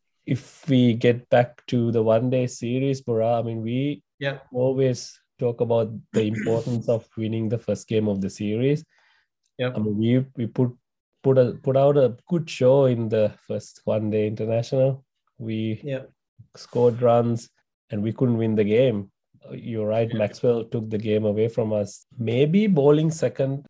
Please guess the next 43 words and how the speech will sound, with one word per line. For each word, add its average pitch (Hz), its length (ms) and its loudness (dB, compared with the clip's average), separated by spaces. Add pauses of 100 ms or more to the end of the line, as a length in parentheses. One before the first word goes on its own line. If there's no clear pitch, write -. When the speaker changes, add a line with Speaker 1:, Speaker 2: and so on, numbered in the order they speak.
Speaker 1:
uh, 120 220 0
in 117 120 -2
Kandy 107 640 -4
under 113 240 2
lights, 110 600 2 (120)
uh, - 140 -10
especially 123 440 -4
for 143 120 -2
the 127 100 -4
spinners, 123 520 0 (420)
might 110 300 -6
be 139 120 -2
hard 117 300 -2
to 123 80 -6
grip 113 300 -8
the 110 100 -2
ball, 101 600 -4
uh, 101 60 -8 (140)
with 101 240 -10
the 95 420 -4
moisture 101 640 0 (240)
in 107 160 -8
the 101 80 -4
outfield. 98 480 -4 (380)
I'm 117 120 -2
not 117 200 2
sure 110 240 2
because 104 260 -2
I 101 100 4
haven't, 110 540 0
<laughs> - 400 -10
I 104 100 0
haven't 113 380 2
played 110 360 4
in 107 140 -4
Pallekele 113 600 4
for 127 160 4
a 107 60 4
Speaker 2:
Mm. 101 100 4
Speaker 1:
long 104 180 0
time. 107 200 0
I 101 100 -2
don't 101 60 -4